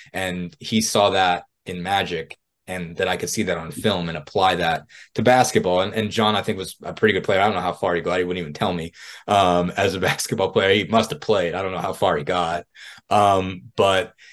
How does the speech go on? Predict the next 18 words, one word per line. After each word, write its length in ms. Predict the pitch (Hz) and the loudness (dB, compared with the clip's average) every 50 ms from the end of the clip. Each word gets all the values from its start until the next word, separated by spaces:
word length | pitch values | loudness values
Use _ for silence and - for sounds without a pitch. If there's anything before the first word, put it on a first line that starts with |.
| - _ _ _ _ _ _ _ - | -20 _ _ _ _ _ _ _ -14
y-, 160 | 131 113 - - | -12 -12 -4 2
you 180 | 120 113 113 | 4 4 4
know, 260 | 107 92 92 92 90 | 4 4 2 0 0
Tyrese 400 | 85 - - 113 113 113 117 113 | -2 -2 0 2 4 4 4 4
could 140 | - 117 104 | 2 -2 -4
see 140 | - - 127 | 0 0 2
that 180 | 113 110 104 101 | 4 4 2 2
and 140 | 101 104 | 0 -2
then 80 | 104 98 | -4 -6
apply 420 | 92 - - - 120 127 131 113 | -6 -10 -4 -2 0 2 2 2
it. 220 | 90 82 80 80 - | 2 0 -2 -6 -8
And 180 | 101 95 92 | -10 -10 -8
so 460 | - - 113 110 107 107 104 104 104 - - | -2 2 4 6 8 8 6 6 4 0 -6
there 340 | - 110 107 123 131 139 135 | -6 0 2 2 4 2 2
is, 260 | - 131 135 139 131 - | 2 2 2 2 0 -4
it's 340 | 117 117 - - 135 120 113 | -12 -12 -4 -2 -2 -2 0
just 320 | - 139 135 - - _ - | -2 -2 -2 -4 -8 _ 0
that 360 | 120 123 131 131 127 - | 0 2 2 2 0 -2